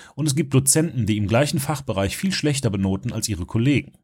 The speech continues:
Wenn dich eine Vorlesung wirklich interessiert und wenn du Herausforderungen magst,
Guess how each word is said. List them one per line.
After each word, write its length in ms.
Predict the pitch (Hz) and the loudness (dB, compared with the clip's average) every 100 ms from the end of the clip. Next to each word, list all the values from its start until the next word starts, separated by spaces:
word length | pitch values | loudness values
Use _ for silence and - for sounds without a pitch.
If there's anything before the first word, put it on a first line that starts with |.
| _ - | _ 2
Wenn 140 | 120 190 | 6 6
dich 140 | 185 | 6
eine 100 | 165 | 4
Vorlesung 480 | 135 175 175 156 135 | 6 6 6 6 4
wirklich 300 | 175 180 147 | 4 0 -2
interessiert 560 | 143 135 135 117 87 - | 0 2 2 2 -2 -4
und 80 | |
wenn 120 | 87 110 | -2 2
du 60 | |
Herausforderungen 840 | 104 95 110 110 113 107 95 95 | 4 4 4 4 2 2 2 0
magst, 400 | 95 113 147 - | 0 0 0 -2